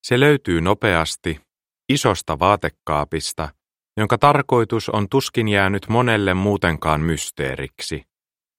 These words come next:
Varovaisemmat henkilöt sammuttavat lisäksi taskulampun, mutta sillä ei ole merkitystä. Asetut sinne piiloon juuri sopivasti,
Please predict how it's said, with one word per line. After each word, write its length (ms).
Varovaisemmat 760
henkilöt 540
sammuttavat 880
lisäksi 500
taskulampun, 920
mutta 220
sillä 400
ei 160
ole 160
merkitystä. 840
Asetut 460
sinne 320
piiloon 680
juuri 280
sopivasti, 840